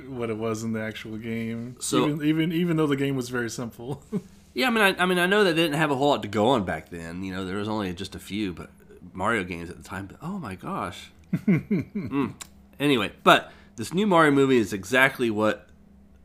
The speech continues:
Speaker 2: the, the Mario movie probably should be. Um,
Speaker 1: Oh, yeah, no worries.
Speaker 2: Okay.
Speaker 1: <laughs>
Speaker 2: Um, I'm just looking at Jeff's computer. Um,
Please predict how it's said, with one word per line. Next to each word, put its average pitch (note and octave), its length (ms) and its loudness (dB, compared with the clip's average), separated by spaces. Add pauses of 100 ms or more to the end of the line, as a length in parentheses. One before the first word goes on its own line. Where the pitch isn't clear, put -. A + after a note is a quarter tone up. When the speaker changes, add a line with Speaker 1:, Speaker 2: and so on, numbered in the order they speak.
(200)
Speaker 2:
the, G#2+ 240 -4
the G#2 100 -2
Mario A2 280 2
movie G2+ 260 0 (220)
probably F#2 200 -2
should F#2 220 -10
be. D#2+ 220 -14 (600)
Um, G2 680 -4 (1900)
Speaker 1:
Oh, B2 340 -2
yeah, B2+ 180 -4
no A2 140 -2
worries. F2+ 300 -12
Speaker 2:
Okay. G#2 240 -8 (100)
Speaker 1:
<laughs> D#3+ 240 0 (260)
Speaker 2:
Um, A2+ 500 4
I'm A2+ 120 -2
just G#2+ 160 -4
looking G#2+ 160 0
at F#2+ 60 -6
Jeff's G2 220 -6
computer. F#2+ 360 -8 (460)
Um, C3 500 12